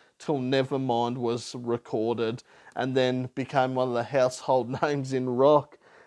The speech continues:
He's one of the geniuses of rock as well. Another one is coming up soon by the name of Mike Patton, who, you know,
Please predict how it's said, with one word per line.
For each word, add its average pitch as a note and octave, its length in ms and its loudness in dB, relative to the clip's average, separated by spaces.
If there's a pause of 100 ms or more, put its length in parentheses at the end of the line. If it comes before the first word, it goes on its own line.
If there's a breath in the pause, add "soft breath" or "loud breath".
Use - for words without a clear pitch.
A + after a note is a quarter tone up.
He's C#3+ 220 -2
one F3 180 6
of E3 60 2
the C#3 100 6
geniuses C3+ 920 -4
of A2+ 180 -12
rock A2+ 340 -6
as A2+ 180 -12
well. C3 480 0 (260 loud breath)
Another E3+ 380 8
one D3 300 2
is C3 120 -6
coming C3+ 360 -4
up C3 240 -4
soon C#3+ 340 0
by C3+ 160 4
the B2+ 100 2
name C3 380 2 (140)
of B2 260 0
Mike C3 520 2
Patton, C3+ 720 2 (320 soft breath)
who, D3 80 0
you B2+ 260 -2
know, C3 400 2